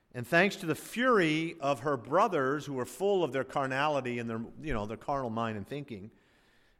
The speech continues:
they massacred, and this massacre at Shechem essentially destroyed whatever security, human security, and whatever reputation Jacob's family once enjoyed. It was in every respect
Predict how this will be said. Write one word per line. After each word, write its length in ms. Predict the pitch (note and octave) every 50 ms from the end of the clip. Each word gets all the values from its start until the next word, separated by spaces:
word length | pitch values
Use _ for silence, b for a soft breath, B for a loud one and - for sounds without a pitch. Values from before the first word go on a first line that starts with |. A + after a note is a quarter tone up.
| b b A2+
they 160 | B2+ D3 D3
massacred, 760 | D3 D3 D#3 F3+ G#3+ A3+ G3+ - D#3+ C#3+ - C#3 B2 A#2 A#2+
and 100 | A#2+ C3+
this 200 | C#3+ C3+ - D3
massacre 500 | C#3 C#3 D#3 G3 A3 G#3 - F#3+ F3 D#3+
at 120 | C#3+ C3
Shechem 540 | - - A#3 A#3+ A#3 D#3+ C3+ C3 C3 C#3 C#3+
essentially 480 | C3+ B2+ - F#3 F3+ E3+ - D#3+ D3+
destroyed 760 | C#3 B2 C3+ - - - - E3+ F3+ E3 D3+ C3 B2 B2 A#2+ - B B B B B B
whatever 400 | A#2+ A#2+ B2+ C3+ E3 A3 C4 B3+
security, 540 | - - A#3+ - - - G#3 G3 G3 E3+ C3
human 320 | A2+ F3 A3+ A#3 G#3 E3
security, 640 | - - D3 - - D3+ C#3 B2+ B2+ B2 C3 C#3 C3+ B B B B
and 160 | B C#3+ C#3
whatever 480 | C3 C3+ C#3+ D3+ F3+ F#3+ F#3 F3 E3 - C#3
reputation 720 | B2+ D3 E3+ E3+ E3+ E3 - - D3 C#3 - - C#3 B2
Jacob's 380 | G#2+ C#3 C3 B2+ - B2 A#2 -
family 500 | - B2+ A#2 A2+ A2+ A2+ A2+ A2 G#2+ A2 - _ _ -
once 480 | G#2+ G#2+ A#2+ B2 C3 B2+ A#2 - - b b b
enjoyed. 680 | b A#2 A2+ G2+ G#2+ A2+ A2+ G#2+ G2 F2 F2 E2+ E2+ _ _ b b b b b b b b b b b b -
It 140 | D3 D#3
was 240 | D3+ D#3 E3 D#3+ C#3
in 80 | D3+ C#3+
every 260 | D3 D#3+ F3 F#3+ F#3
respect 800 | E3+ D#3+ C#3 - - - C3+ A#2+ A2+ A#2+ B2 - - - - -